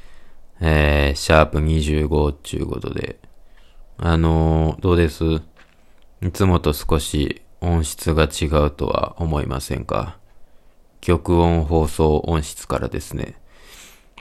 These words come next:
まあ、本日僕、あの、マイクを購入いたしまして。あ、もちろん、これのためにマイクわざわざ買うたんとちゃいますよ。ね、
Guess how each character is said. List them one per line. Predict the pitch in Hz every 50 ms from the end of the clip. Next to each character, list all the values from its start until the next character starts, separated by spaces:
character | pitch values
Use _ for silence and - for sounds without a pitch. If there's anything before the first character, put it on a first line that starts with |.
| - -
ま | 95 90 78
あ、 | 73
本 | 78 82 82 85
日 | 80 76 65 - 78
僕、 | 76 78 76 73 - - 80 78 78 76
あ | 76
の、 | 76 76 76 73 76 76 - - - -
マ | 92 95 107 107
イ | 101 -
ク | - - 110 101 101
を | 95
購 | 95 - 101 95 92 92
入 | 92 92 87 85
い | 85 78
た | - 82 80
し | - - 80
ま | 76 73 73
し | - - -
て。 | - - - - - - - - - - - - _ _ _ _
あ、 | - -
も | 85 98 104 104
ち | 101 - 123
ろ | 107 92 82
ん、 | 82 82 80 - - -
こ | - - 104
れ | 101 101
の | 104 101 101
た | 107 101
め | 92 85 78
に | 73
マ | 73 76 76 76
イ | 76
ク | - 80
わ | 78 80 76
ざ | 78
わ | 69 -
ざ | -
買 | - - - 78
う | 71
た | - 76 69
ん | -
と | -
ち | - - -
ゃ | 71
い | 76
ま | 76 71 71
す | - - -
よ。 | - - 73 - - - - - - - - - -
ね、 | 78 78 76 76 -